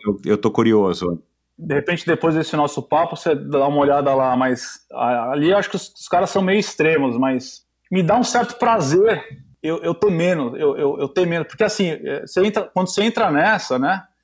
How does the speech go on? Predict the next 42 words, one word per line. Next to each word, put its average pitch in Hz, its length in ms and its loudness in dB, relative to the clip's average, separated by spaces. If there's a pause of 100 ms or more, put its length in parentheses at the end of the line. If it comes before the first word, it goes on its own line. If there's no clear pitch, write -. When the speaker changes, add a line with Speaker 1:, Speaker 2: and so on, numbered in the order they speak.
(320)
Speaker 2:
e 160 60 -4
de 156 100 2
novo, 190 220 4
eu 156 60 2
não, 160 160 -2
não, 143 180 0
não 143 180 -2
sou 180 200 0
nenhum 175 480 -4
xiita, 131 880 2
nenhum... 127 460 0 (520)
Eu 127 100 0
gosto 147 220 2
de 160 60 -6
coisa 156 260 2
boa 139 300 2
também, 127 600 0
né, 123 140 -6
não, 131 160 -4
não 135 200 -2
é, 170 180 -4
não 143 180 -2
é, 151 480 -2
não 127 140 -2
é 175 40 -2
extremo, 131 420 0
mas 160 300 -2 (120)
quando 156 140 0
você 175 160 -2
entra 220 300 2
nesse 135 360 0
movimento, 127 840 -2 (640)
é, 117 200 -2
o 135 140 -6
fato 165 320 -2
de 170 120 -2
você 151 380 -2
ter 147 220 -2
menos 170 360 -2
te 175 120 -6
dá 156 140 2
prazer. 165 600 0